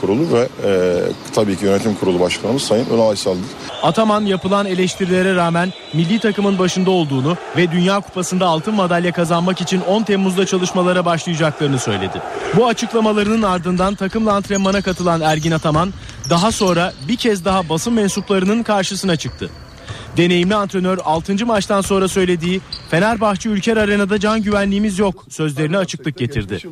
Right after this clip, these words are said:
Speaker 2: Anadolu Efes'le şampiyonluk yaşadığı dönemde bir grup Fenerbahçeli'nin sahaya inerek kendisine yumruklu saldırıda bulunduğunu hatırlatan Ataman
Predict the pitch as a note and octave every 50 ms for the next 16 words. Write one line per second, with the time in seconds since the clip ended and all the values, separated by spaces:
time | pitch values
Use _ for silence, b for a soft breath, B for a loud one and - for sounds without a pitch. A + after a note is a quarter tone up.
0 | D#3+ D#3 D3 C#3+ C#3+ C#3 C3+ C3 B2 B2 B2 C#3 E3+ F3+ F3+ F3+ F#3 G3+ G#3 G3
1 | E3+ G3 F#3+ - - G3+ F3 - F#3 F3 F3+ - F#3+ F#3 G3+ G#3+ - G#3 F#3 -
2 | F#3 E3+ F3+ F3+ E3 E3+ F3 F3 E3+ E3 E3+ F3 F3 E3 G3 G3 G3 G#3 G#3 -
3 | - F#3 F3 F#3+ F#3+ G3 F#3+ F#3+ F3+ E3+ - G3 F#3 F3+ F#3+ G3 F#3 - F#3 E3+
4 | E3+ F3 F#3+ G#3 G#3 F#3+ F#3 F#3 F#3+ F#3+ - - F3+ F3+ F3 F3+ - G3 G3+ G3
5 | G3 F#3+ F#3 F#3 F#3+ - A3+ G3+ - G#3 F#3+ F#3+ F3+ G3 F#3+ F#3 G#3 F#3+ F#3+ F#3+
6 | G3 F#3 F#3+ G3 G3 F#3 F#3 E3+ - D3+ C#3+ C3 - - C3 A#2+ C3+ C3 E3+ D#3
7 | D3 D3 F3+ G3